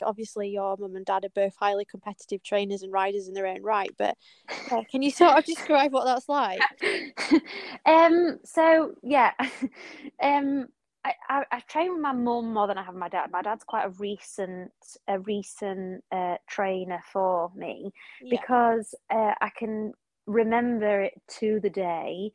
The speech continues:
Speaker 2: I mean, he didn't have a lot with us gr-, he didn't have a lot to do with us growing up. Like I said, we were doing pony club and lots of different, just basically looking like two little cowboys on ponies.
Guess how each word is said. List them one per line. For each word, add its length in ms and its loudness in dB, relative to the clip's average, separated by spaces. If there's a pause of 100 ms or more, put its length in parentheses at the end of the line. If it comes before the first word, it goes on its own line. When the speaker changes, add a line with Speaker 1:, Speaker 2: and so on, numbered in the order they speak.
(280)
Speaker 2:
I 100 4
mean, 180 0
he 80 0
didn't 220 2
have 160 0
a 40 4
lot 160 4
with 140 0
us 80 -4
gr-, 200 -8
he 140 -2
didn't 220 -2
have 120 -4
a 40 -2
lot 160 -2
to 80 -20
do 100 -2
with 100 -2
us 120 -6
growing 280 -2
up. 140 -6
Like 240 -4
I 60 -20
said, 240 -10
we 100 -8
were 100 -6
doing 240 -8
pony 240 0
club 360 -6
and 280 -4
lots 220 -2
of 80 -8
different, 640 -12
just 240 -12
basically 520 4
looking 300 -2
like 280 2
two 180 -2
little 160 2
cowboys 560 0
on 160 -4
ponies. 600 -8